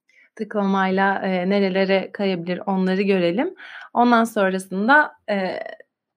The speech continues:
kime nasıl doğru satış yapıyor onu anladıktan sonra dönüşüm odaklı çalıştırıyor olmak daha doğru olacaktır sanıyorum.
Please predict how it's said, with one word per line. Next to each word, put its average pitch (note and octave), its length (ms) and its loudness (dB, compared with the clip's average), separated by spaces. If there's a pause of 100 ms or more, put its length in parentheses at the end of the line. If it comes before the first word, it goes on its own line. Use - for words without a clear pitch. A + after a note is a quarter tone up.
(140)
kime B3 440 4
nasıl A#3+ 380 -4
doğru G#3+ 280 4
satış G#3+ 420 -6
yapıyor F3 320 -6
onu G3+ 180 0
anladıktan G#3+ 560 -2
sonra G#3 540 -2
dönüşüm G3+ 440 -4
odaklı F3+ 380 -6
çalıştırıyor E3+ 520 -8
olmak B3+ 320 -4
daha F#3 280 0
doğru F3 240 0
olacaktır F3 600 -8
sanıyorum. F3 280 -18